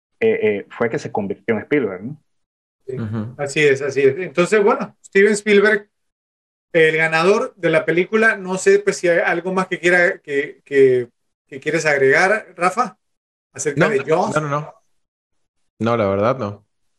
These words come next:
Speaker 2: Ok. José.
Speaker 1: Listo.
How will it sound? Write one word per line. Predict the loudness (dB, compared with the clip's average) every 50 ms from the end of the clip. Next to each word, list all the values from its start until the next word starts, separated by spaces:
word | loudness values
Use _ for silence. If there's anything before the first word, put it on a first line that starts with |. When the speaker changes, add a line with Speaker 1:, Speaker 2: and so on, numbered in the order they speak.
| _ _ -8
Speaker 2:
Ok. | -6 -2 0 0 0 0 -2 _ _ _ _
José. | 0 2 2 2 2 0 0 -2 _ _ _ _ _ _ _ _ _ _ _ _ _ _ _ _ _ _ _ _ _ _ _ _ _ _ _ _ _ _ _ _ _ _ _ _ _ _ _ _ _ _
Speaker 1:
Listo. | -6 -6 -6 -6 _ -14 -14